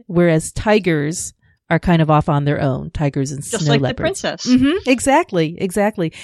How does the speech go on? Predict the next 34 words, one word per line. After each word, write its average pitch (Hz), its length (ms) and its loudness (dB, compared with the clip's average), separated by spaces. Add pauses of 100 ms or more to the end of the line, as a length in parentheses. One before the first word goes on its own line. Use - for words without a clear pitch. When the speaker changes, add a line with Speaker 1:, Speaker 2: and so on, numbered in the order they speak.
(120)
Speaker 1:
And 214 120 -6
also 339 320 -2
something 240 300 -6
really 196 220 -2
interesting 190 420 -6
about 160 220 -10
the 160 80 -16
tiger 156 600 -12
is 170 240 -8
that 170 240 -8 (180)
of 233 300 2
those 180 400 -2
big 170 260 -2
cat 160 280 -4
species, 170 560 -4
it's - 280 -4
the 208 140 0
tiger 277 460 0
that's - 360 -8 (480)
potentially 240 720 -2
the 175 160 -2
largest. 156 800 0
It 190 120 -8
can 175 220 -4
grow 175 320 2
to 190 160 -6
be 160 140 -2
the 156 120 -2
largest, 143 540 -2
which 156 180 -6
I 165 120 4
did 156 180 0
not 147 180 -4
know. 165 400 0